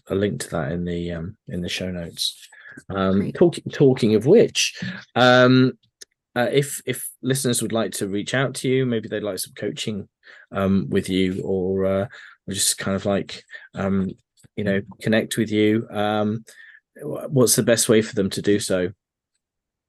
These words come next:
Speaker 2: Um, they can send me a message through my website. It's, uh, joy and family medicine dot com. So you can just have, there's a little
Speaker 1: Yeah.
Speaker 2: contact button there. You can send me a message.
Speaker 1: Yeah.
Speaker 2: Um, it's probably the easiest, or I'm on LinkedIn too,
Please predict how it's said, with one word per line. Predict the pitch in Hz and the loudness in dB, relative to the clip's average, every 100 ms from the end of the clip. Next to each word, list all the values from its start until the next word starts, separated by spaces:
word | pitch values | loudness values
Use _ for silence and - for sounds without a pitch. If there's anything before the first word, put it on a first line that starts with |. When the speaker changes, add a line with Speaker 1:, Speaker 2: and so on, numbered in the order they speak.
| _ _ _ - | _ _ _ -2
Speaker 2:
Um, | 214 196 - | 0 0 -2
they | 190 214 | 2 2
can | 214 226 190 185 | 2 0 2 2
send | 180 220 220 | 2 2 2
me | |
a | 196 | 2
message | 202 - 233 - | -2 -4 -8 -6
through | 208 185 | -4 -2
my | 185 180 180 175 | -2 -2 -4 -4
website. | 175 185 - 240 - | -2 -4 -4 -8 -6
It's, | 175 - - - | -8 -8 -10 -10
uh, | 180 180 175 | -8 -6 -6
joy | 185 196 196 202 | -4 0 2 2
and | 185 | 0
family | 185 185 | -2 0
medicine | 185 180 185 190 185 | 0 -2 -4 -4 -4
dot | 175 | -6
com. | - 180 226 294 _ _ _ _ _ _ | -6 -6 -6 -8 _ _ _ _ _ _
So | - 175 175 175 | -8 -6 -6 -8
you | 214 | -8
can | 185 | -8
just | 180 - | -6 -6
have, | 180 - _ - | -6 -8 _ -10
there's | 175 175 | -8 -4
a | |
little | 185 175 | -4 -4
Speaker 1:
Yeah. | 185 | -2
Speaker 2:
contact | 190 196 - | -2 -2 -4
button | 185 - 185 | -4 -2 -4
there. | 185 190 196 | -2 -2 -4
You | 185 | -4
can | 175 165 170 | -6 -8 -8
send | - 190 | -4 -2
me | 185 | -2
a | |
message. | 180 185 220 240 - _ _ _ _ _ | -4 -4 -6 -8 -14 _ _ _ _ _
Speaker 1:
Yeah. | 98 - | -4 -2
Speaker 2:
Um, | - - | -2 -6
it's | 90 - | -8 -6
probably | 214 202 | -4 -2
the | 190 196 | -2 0
easiest, | 185 202 202 | 0 2 0
or | 214 214 | 0 2
I'm | 214 | 4
on | 214 196 | 2 0
LinkedIn | 196 196 185 190 220 | 0 -2 -2 -2 -4
too, | - 190 | -4 -6